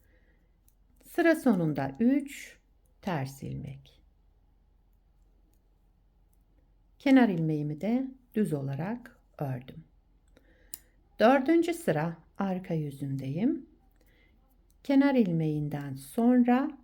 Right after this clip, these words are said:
üç ters ilmek, iki, düzlerimi ters ördüm burada. Bakın şu ördüğüm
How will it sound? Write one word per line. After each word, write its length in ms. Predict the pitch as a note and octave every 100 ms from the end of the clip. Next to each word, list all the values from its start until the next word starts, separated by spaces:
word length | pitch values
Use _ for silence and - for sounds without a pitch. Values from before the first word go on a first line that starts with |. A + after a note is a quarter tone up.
| _ _ _ _ _ _ _ _ _ _ _ _ -
üç 560 | C4 D#4 - - - - _ _
ters 460 | - D3 D#3+ - -
ilmek, 800 | A3 A3+ A3+ A#3 A#3+ - - _ _ _ _ _ _ _ _ _ _
iki, 440 | _ - E3 G3+ A3 - - - _ _ _ _ _ _ _ _ _ -
düzlerimi 720 | C#4+ - E3+ D#3+ F#3 C#4+ -
ters 400 | - F#3 D3 -
ördüm 380 | C#3+ C3+ C3+ D3
burada. 300 | C#3 C3+ C3 C3+ - - _
Bakın 220 | B3 B3+ F3+
şu 240 | - C#4
ördüğüm 640 | D4 D#4+ D#4+ C#4 C#4 D4+